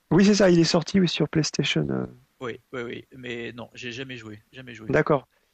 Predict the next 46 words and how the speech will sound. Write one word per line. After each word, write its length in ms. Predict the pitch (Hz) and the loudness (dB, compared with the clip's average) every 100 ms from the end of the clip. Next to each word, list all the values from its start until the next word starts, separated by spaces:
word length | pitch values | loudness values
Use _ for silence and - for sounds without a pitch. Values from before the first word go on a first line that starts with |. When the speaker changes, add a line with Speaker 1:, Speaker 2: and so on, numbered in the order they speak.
| _ | _
Speaker 1:
Alors 140 | 151 151 | -6 -6
juste, 160 | 220 | -6
bah, 160 | 202 180 | -4 -4
en 60 | |
fait, 220 | 175 220 190 | -6 -10 -10
un 80 | |
petit 160 | 170 196 | -12 -10
rappel, 360 | 175 170 214 202 | -10 -8 -12 -12
c'est, 180 | - | -10
euh, 280 | 175 165 160 165 202 _ | -8 -6 -8 -12 -20 _
si 120 | 185 | -12
t'as 140 | 180 | -10
joué 120 | 170 | -10
peut-être 220 | 190 175 170 | -12 -14 -16
au 60 | |
premier, 540 | - _ 185 185 220 247 _ _ _ _ - | -20 _ -16 -14 -14 -16 _ _ _ _ -18
en 80 | |
fait, 140 | 147 208 | -14 -10
dans 140 | 185 | -8
le 60 | 180 | -8
premier, 360 | - 196 202 | -10 -12 -10
on 140 | 208 185 | -10 -10
avait 340 | 170 165 175 | -10 -8 -10
deux 160 | 151 185 | -10 -14
personnages, 380 | 202 190 196 196 | -14 -16 -12 -14
donc 120 | 170 | -14
on 80 | 165 | -16
avait, 240 | 156 156 156 | -16 -14 -14
euh, 280 | 143 135 143 _ _ _ _ _ _ _ | -14 -18 -20 _ _ _ _ _ _ _
le, 520 | 143 165 156 147 139 | -12 -10 -10 -10 -12
le 140 | 135 | -12
gars 180 | 143 190 | -8 -8
bien 160 | 185 180 | -6 -10
baraqué, 300 | 170 156 185 | -10 -12 -14
donc 120 | 143 | -18
Chris 240 | - 269 - - | -12 -12 -12 -12
Redfield, 420 | 196 - 202 226 | -14 -14 -18 -8
<laughs> 240 | 233 - _ _ _ _ - | -8 -8 _ _ _ _ -16
et 20 | |
Speaker 2:
Ouais. 60 | |
Speaker 1:
donc 180 | 147 175 | -12 -8
la 100 | 185 | -8
fille 220 | 165 226 | -8 -12
de 100 | 196 | -14
Jill 140 | 165 170 | -14 -14
Valentine. 480 | 156 147 165 202 | -14 -14 -14 -16